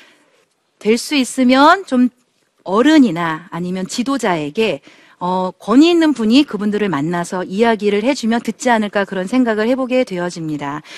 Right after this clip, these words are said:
근데 옆에서 아무리 말려도 잘 듣지 않기 때문에 일단은 좀 그 호르몬이 좀 사라지고 제정신이 들 때까지 결혼하지 않고 좀 더 연애를 하면 좋지 않을까 생각이 좀 듭니다. 예.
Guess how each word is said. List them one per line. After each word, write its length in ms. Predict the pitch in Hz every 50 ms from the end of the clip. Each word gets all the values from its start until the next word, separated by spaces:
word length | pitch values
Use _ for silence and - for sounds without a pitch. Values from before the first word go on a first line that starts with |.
| - -
근데 140 | - - 247
옆에서 280 | 190 190 - 302 302 302
아무리 300 | 214 214 240 277 311 311
말려도 360 | 240 185 180 208 214 202 214
잘 180 | - - 185 190
듣지 240 | - 180 - - 196
않기 200 | 170 175 - 180
때문에 500 | _ 208 196 180 170 180 220 247 247 - - - -
일단은 540 | - 208 226 220 - 269 269 262 302 339 339
좀 180 | 285 285 277 269
그 80 | - 294
호르몬이 440 | - 392 403 403 381 359 349 339
좀 100 | 285 311
사라지고 720 | 277 269 - 359 370 381 381 269 262 254 285 359 381 - - - - - - - -
제정신이 460 | - 220 226 277 302 277 294 269 254
들 120 | - 254
때까지 520 | 226 - 262 233 - 214 202 190 208 269 262
결혼하지 460 | - 220 208 240 240 240 214 190 214
않고 580 | 196 190 208 220 - 214 214 233 285 370 453 427 - - - - -
좀 200 | - 247 233 226
더 100 | 214 202
연애를 640 | 180 190 208 240 240 240 220 202 196 208 262 320 349 - - - - - _
하면 200 | - 277 277 262
좋지 260 | - 220 - - 233
않을까 280 | 208 196 185 - 196 190
생각이 340 | - 247 233 214 202 196 202
좀 160 | 196 196 196
듭니다. 600 | - 175 165 160 156 151 156 147 151 156 170 - _ _ _ -
예. 200 | 185 170 160 151